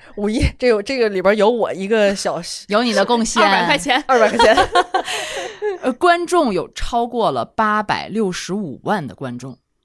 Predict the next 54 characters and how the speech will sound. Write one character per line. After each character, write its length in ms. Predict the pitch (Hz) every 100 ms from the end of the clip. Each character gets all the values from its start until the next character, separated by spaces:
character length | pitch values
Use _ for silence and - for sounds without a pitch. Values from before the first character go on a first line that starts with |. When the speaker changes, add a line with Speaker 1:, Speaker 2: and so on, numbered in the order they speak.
| _
Speaker 2:
这 100 | -
个 120 | 320 233
数 200 | 311 226
你 180 | 139
一 60 | 120
听 440 | - 269 269 269 _ -
没 80 | 202
有 100 | 196
什 100 | 151
么 60 |
概 220 | 202 302 160
念。 180 | 135 _ _ _ -
那 120 | 320
我 20 |
们 100 | -
和 80 | 226
去 220 | - 330
年 180 | 190 143
比 80 | 127
一 120 | -
下， 260 | 131 120 _ _ _ - _
去 240 | - - 339
年 160 | 254
当 140 | 202 233
然 100 | 240
是 80 | 233
有 60 |
疫 120 | -
情 200 | 196 160
的 80 | 190
影 180 | 151 156
响 180 | 196 -
哈， 160 | 127 -
跟 160 | 240 262
去 220 | - 262
年 200 | 175 196
比， 280 | 160 - - _ - _ -
它 180 | 254
的 300 | 247 202 120 -
演 240 | 175 139
出 280 | 92 - 123 -
场 380 | - - - -
次 380 | - - 202 - - _ _ _ _ _
增 320 | - 269 262 254
长 220 | 185 -
了 240 | 131 135 -
百 180 | 147 -
分 140 | 185
之 100 | 208
四 200 | 208 -
百 120 | 196
一 120 | -
十 140 | 160 151
七。 440 | - - 170 165